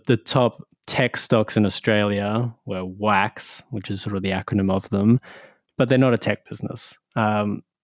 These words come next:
so I would say for, for anyone interested, you just sort of have to have that lens. I think it's a good business, but you have to expect that it's not gonna perform like a tech business because it isn't one.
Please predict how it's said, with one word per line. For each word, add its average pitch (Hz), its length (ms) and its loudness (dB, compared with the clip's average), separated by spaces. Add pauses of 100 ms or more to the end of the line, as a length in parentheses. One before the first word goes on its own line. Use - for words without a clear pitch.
(240)
so - 160 0
I 123 160 4
would 123 120 2
say 120 180 4
for, 120 220 2
for - 180 -2
anyone 143 240 6
interested, 113 600 4 (420)
you 127 80 8
just 123 160 4
sort 127 120 4
of 107 80 4
have 104 200 2
to 107 80 4
have 101 120 2
that 101 200 0
lens. 98 520 -2 (220)
I 110 100 2
think 104 160 0
it's 101 120 -4
a 110 40 -4
good 120 360 4
business, 107 680 4 (180)
but 110 120 -2
you 107 140 2
have 101 240 0
to 104 180 0 (100)
expect - 480 0
that 101 100 0
it's - 160 -2
not 107 180 4
gonna 104 140 2
perform 101 380 2
like 98 180 0
a - 60 -4
tech - 300 -6
business 135 580 4
because 104 260 2
it 95 120 0 (160)
isn't 98 260 2
one. 101 240 -4